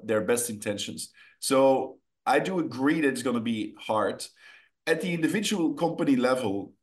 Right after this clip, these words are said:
I think the ob-, the obsession of "we have to achieve net zero"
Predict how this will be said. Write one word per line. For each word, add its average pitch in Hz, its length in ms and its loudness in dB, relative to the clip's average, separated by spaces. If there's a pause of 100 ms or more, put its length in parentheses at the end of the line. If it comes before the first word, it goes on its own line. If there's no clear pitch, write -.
(120)
I 127 120 0
think 143 360 0
the 127 420 0 (280)
ob-, 117 200 -6 (180)
the 131 140 6
obsession 160 720 2
of 127 260 0
"we 123 140 -2
have 131 140 0
to 123 140 -4
achieve 123 340 -4
net 117 200 0
zero" 131 640 2